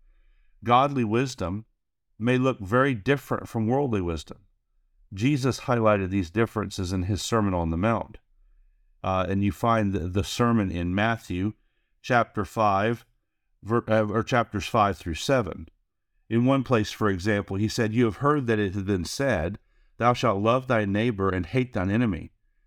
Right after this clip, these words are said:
But I say unto you, love your enemies, bless them that curse you,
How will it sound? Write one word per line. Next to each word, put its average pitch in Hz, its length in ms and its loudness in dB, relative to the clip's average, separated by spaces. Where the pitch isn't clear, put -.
But 113 100 4
I 131 120 4
say 131 240 0
unto 104 240 0
you, 95 200 0
love 127 300 2
your 98 160 2
enemies, 78 560 -6
bless 135 400 2
them 110 240 2
that 85 180 -2
curse - 380 -4
you, 80 220 -8